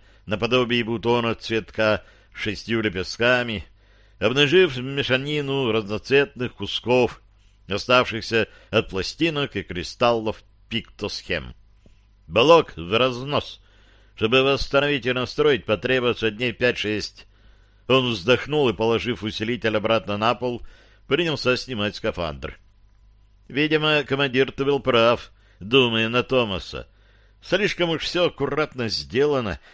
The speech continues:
и, главное, сознанием дела", — сказал он, помещая скафандр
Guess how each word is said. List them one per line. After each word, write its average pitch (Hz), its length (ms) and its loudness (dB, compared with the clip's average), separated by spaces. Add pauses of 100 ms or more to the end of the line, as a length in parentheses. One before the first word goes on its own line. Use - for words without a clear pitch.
(120)
и, 95 160 -2
главное, 131 400 2
сознанием 123 600 -2
дела", — 123 440 2 (560)
сказал 107 480 0
он, 123 200 0 (240)
помещая 113 520 0
скафандр 120 760 -2